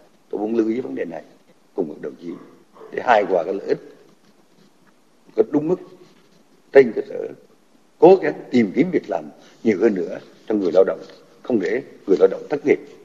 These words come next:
Hôm nay có mấy tập đoàn ngồi đây, chúng ta biểu dương những doanh nghiệp mà không xã hội công nhân, lo cho đời sống công nhân thông qua việc làm.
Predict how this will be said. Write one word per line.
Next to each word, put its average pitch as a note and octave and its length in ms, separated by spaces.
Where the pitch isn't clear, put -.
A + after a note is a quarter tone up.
Hôm A#2 140
nay G#2+ 240
có C3 80
mấy F3+ 140
tập - 200
đoàn F#2 180
ngồi E2 100
đây, F#2+ 180
chúng D3 80
ta D#3 60
biểu C#3+ 220
dương G#3+ 300
những F#3+ 180
doanh G3+ 140
nghiệp E3 340
mà - 120
không F#3 180
xã F3+ 80
hội D3+ 160
công C#3 180
nhân, D#3 140
lo E3 180
cho E3+ 140
đời C3 200
sống F3+ 180
công - 140
nhân C3 200
thông B2+ 100
qua B2+ 140
việc G2 160
làm. F2+ 180